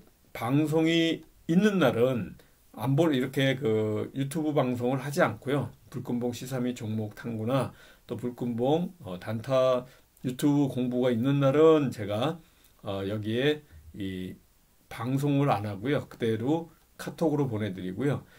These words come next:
어, 방송이 저녁에 없는 날은 아침에 제가 방송으로 통해서, 유튜브를 통해서 핫이슈를 보내주고 있습니다.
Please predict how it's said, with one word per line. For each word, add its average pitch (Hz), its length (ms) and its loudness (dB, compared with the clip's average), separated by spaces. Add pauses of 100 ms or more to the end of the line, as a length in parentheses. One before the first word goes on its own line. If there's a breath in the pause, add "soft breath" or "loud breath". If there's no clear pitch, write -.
(340 loud breath)
어, 101 480 -6
방송이 165 560 2
저녁에 131 320 0
없는 139 360 2
날은 123 420 2
아침에 117 680 -4
제가 95 360 -8
방송으로 127 640 -4
통해서, 107 360 -8
유튜브를 135 420 -2
통해서 107 320 -6
핫이슈를 117 760 -4
보내주고 117 680 -4
있습니다. 98 600 -8